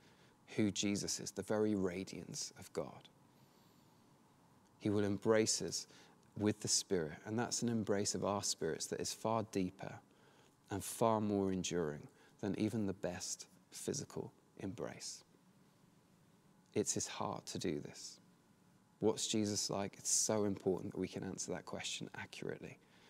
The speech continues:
And what we see in the scripture, in his heart, he is caring,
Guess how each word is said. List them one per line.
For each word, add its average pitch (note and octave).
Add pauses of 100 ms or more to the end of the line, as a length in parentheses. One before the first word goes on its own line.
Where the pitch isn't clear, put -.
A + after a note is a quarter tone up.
(120)
And F#2
what G#2
we A2
see G#2+
in A2
the G#2
scripture, - (1160)
in G#2
his F#2+
heart, E2+ (680)
he -
is F2+
caring, F#2